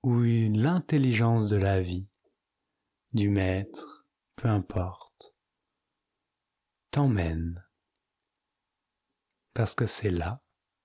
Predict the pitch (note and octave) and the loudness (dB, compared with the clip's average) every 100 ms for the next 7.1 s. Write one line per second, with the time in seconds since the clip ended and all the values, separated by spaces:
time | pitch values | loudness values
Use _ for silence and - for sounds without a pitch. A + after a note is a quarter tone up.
0 | _ _ _ - - G2+ F#2 F2+ F2+ F2+ | _ _ _ -6 -4 0 -2 0 0 2
1 | F2+ F2 - E2+ E2 - - - - _ | 0 -2 -6 -8 -10 -12 -14 -14 -18 _
2 | _ _ _ _ _ _ _ _ _ _ | _ _ _ _ _ _ _ _ _ _
3 | _ _ _ _ _ _ _ _ _ _ | _ _ _ _ _ _ _ _ _ _
4 | _ _ _ _ _ _ _ _ _ _ | _ _ _ _ _ _ _ _ _ _
5 | _ _ - - G2+ F2+ F#2+ - - D#3 | _ _ -6 -2 -2 -2 -4 -2 -4 -6
6 | - _ _ _ - F#2+ F#2 - - F2 | -12 _ _ _ -8 -4 -2 -2 -4 -6